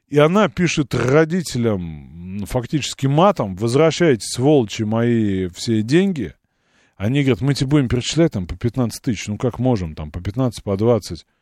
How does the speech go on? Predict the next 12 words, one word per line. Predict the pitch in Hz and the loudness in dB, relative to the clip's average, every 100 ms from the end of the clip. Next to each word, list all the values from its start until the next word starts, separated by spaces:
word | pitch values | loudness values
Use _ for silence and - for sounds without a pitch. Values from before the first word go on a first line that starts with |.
| _ _ _ _ _ | _ _ _ _ _
э, | 101 98 92 | -2 0 0
там | 101 95 | 0 -2
сколько-то | - 147 - - | 2 2 2 -4
в | 107 | -4
месяц, | 139 131 - - | 0 0 -2 -4
мы | 120 | -4
же | 110 | -2
тебе | 135 | -2
скинули | 120 - 143 107 92 | -2 -2 0 0 -2
там | 98 104 | -2 -2
недавно | 110 113 98 | -2 -2 -2
тридцатку". | 120 117 131 107 - - | -4 -2 -2 -2 -4 -18